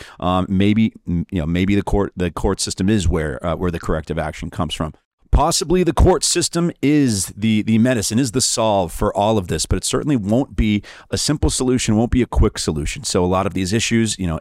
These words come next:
E-, Elon's impact on Twitter, the twenty twenty, uh, uh, the twenty twenty-two elections and how things play out in America's big cities, Los Angeles and New York.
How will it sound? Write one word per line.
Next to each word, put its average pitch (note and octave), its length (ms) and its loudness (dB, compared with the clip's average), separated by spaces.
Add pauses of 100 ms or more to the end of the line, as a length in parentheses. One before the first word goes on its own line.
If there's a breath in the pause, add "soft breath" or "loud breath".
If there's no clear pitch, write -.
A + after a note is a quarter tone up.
E-, G#2 260 0
Elon's A#2 360 2
impact G#2+ 500 2
on F2+ 160 -2
Twitter, D3 320 2
the F2+ 100 -6
twenty F#2 300 0
twenty, F2+ 360 2 (360 loud breath)
uh, F#2 360 2
uh, F2 140 2
the G2 80 0
twenty G2+ 180 2
twenty-two F#2 520 0
elections A#2 600 0
and F#2 260 0
how G#2 180 0
things A2 240 -2
play G2+ 380 2
out G2 180 0
in G#2+ 60 -2
America's F#2 360 0
big F#2+ 240 -2
cities, F#2+ 360 0
Los F2 200 -2
Angeles F#2+ 360 -4
and F#2+ 80 -2
New F2+ 80 2
York. G2 340 0